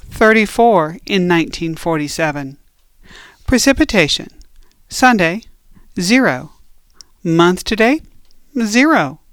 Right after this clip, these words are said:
Normal month to date, zero point one two inches. Year to date, thirty-four point eight one inches. Normal year to date, thirty-eight point seven three inches. Last year to date,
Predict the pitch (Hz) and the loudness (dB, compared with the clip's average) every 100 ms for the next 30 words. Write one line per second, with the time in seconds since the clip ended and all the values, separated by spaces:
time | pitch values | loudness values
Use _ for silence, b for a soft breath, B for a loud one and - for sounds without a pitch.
0 | _ B B B B 185 180 214 311 349 | _ B B B B -6 0 4 4 4
1 | 190 160 151 - 165 156 151 - - - | 2 0 -4 -6 -4 -4 -8 -12 -20 -12
2 | 185 165 190 170 160 - 170 156 165 151 | -6 0 2 2 -2 -2 -2 0 -2 -2
3 | 147 - 208 151 135 - - - - - | -2 0 0 -2 -4 -8 -10 -14 -16 -20
4 | B B B B B 175 185 277 302 247 | B B B B B -2 2 2 2 2
5 | 180 196 - - - - - 233 254 262 | 2 0 -8 -20 -20 -8 0 2 2 0
6 | - 180 170 - 190 170 - 175 175 170 | 0 0 -2 -2 -4 -4 -4 -4 -4 -4
7 | 170 151 147 - 147 131 - _ - - | -4 -4 -6 -8 -10 -14 -18 _ -20 -20
8 | _ - 180 196 277 294 165 143 139 151 | _ -6 0 4 4 2 0 -2 -4 -8
9 | 139 143 - B B B B - 208 196 | -10 -12 -16 B B B B 0 2 4
10 | 175 156 - - 170 147 - - - 175 | 2 -2 -6 -4 -2 -2 -6 -12 -4 -4
11 | 156 160 208 196 151 139 - - - - | -4 -6 -2 -2 -2 -6 -10 -14 -18 -20
12 | _ b b b - 165 196 233 - 262 | _ b b b -2 2 2 2 -2 0
13 | 254 247 294 | 2 2 0